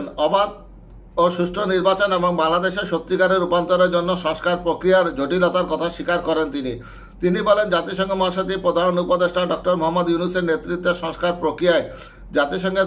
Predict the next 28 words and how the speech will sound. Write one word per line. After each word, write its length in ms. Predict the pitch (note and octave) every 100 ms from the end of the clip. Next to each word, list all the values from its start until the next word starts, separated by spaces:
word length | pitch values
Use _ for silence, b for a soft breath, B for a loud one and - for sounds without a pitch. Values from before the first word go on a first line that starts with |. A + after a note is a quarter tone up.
| F#3
পূর্ণ 200 | F#3 F3+
অঙ্গীকারের 600 | F#3 E3+ E3 F3+ F3+ F3+
প্রতিশ্রুতি 560 | F3+ E3 E3+ - F3+ F3+
দিয়েছেন। 380 | D#3 D3+ C3 - - B B B B B - C#3+
হোসেন 240 | E3 G#3+
বলেন, 220 | G#3+ G#3+ A3+
অন্তর্বর্তী 580 | G3 E3+ G3 G3 F#3+ F3+
সরকারের 420 | E3+ E3 F#3+ F#3+
প্রচেষ্টাকে 520 | F3+ F3+ F3 F3+ F#3
সমর্থন 440 | F3+ D3+ E3+ F3 E3+
করার 280 | E3 E3+ D#3
জন্য 240 | E3 F3 F3+ - B B B -
তিনি, 260 | F3+ F#3+ F#3+ D3+ -
অর্থাৎ 260 | C#3+ F#3
গুতারেস, 440 | C#3+ E3 G3 F#3+ E3+
যা 120 | D3+ F3 F3+
কিছু 180 | F3+ F#3+
করতে 280 | F#3+ E3+ F#3+
পারেন 320 | F3 C#3 F3+ F#3
তা 100 | D#3+
করবেন 380 | D#3 D#3+ D3+ F3+
এবং 180 | D3+ E3+ F3
বাংলাদেশ 480 | D3+ D3+ E3 F3 F3 -
ও 100 | D#3+ E3+ - - - -
জন-, 540 | C#3 C#3+ E3+ F#3 E3 D3+
বাংলাদেশের 460 | C#3 D3 E3 E3 F3
জনগণের 460 | D3+ D#3+ E3+ F3+ F3
পাশে 260 | D3+ D#3+